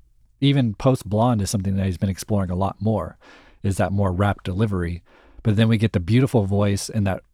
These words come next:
the vocal run that only Frank Ocean can do. Like, you, you have smartly pointed out that technically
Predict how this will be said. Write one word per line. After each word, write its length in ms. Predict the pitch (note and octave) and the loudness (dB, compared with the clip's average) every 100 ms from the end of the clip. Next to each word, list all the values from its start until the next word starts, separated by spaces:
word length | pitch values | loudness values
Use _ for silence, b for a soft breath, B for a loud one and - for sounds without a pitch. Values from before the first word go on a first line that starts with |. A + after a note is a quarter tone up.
| _ - | _ 0
the 80 | |
vocal 320 | A2 C#3 C#3+ A#2+ | 4 4 4 4
run 200 | A#2 G#2+ | 4 2
that 100 | - | 0
only 300 | A2 A#2+ A2+ | 0 2 2
Frank 320 | - A2 G2 | 2 0 2
Ocean 280 | G#2 - G2+ | 0 0 -2
can 120 | F2+ | -2
do. 180 | G2+ F#2+ | 0 0
Like, 240 | F2+ F2 | -2 -2
you, 240 | B2+ C#3 E3+ b b b b b | 0 0 -2 b b b b b
you 240 | C3+ D3 D#3 | 2 4 2
have 240 | C3 - _ _ | 0 -8 _ _
smartly 440 | - - C3 B2 B2+ | -6 2 2 4 0
pointed 320 | - A#2 G#2+ | 2 2 2
out 140 | G2+ | 0
that 200 | G2+ F#2+ - _ _ _ _ _ _ _ _ | 0 -2 -4 _ _ _ _ _ _ _ _
technically 760 | - E3+ D3 A#2+ - G2 F2 | -2 0 0 -2 -2 -4 -4